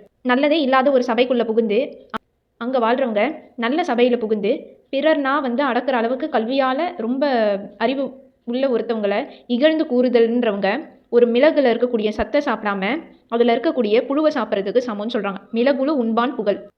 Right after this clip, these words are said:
மிக்கவை மேவீர் பரிகாரம் இல்", மீந்துள்ள செல்வம்.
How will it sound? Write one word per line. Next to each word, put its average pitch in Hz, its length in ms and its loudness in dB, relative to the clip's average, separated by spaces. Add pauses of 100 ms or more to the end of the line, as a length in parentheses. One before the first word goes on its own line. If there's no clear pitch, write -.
(140)
மிக்கவை 285 460 0
மேவீர் 226 320 0
பரிகாரம் 226 460 2
இல்", 185 180 -4
மீந்துள்ள 247 420 0
செல்வம். 196 500 -6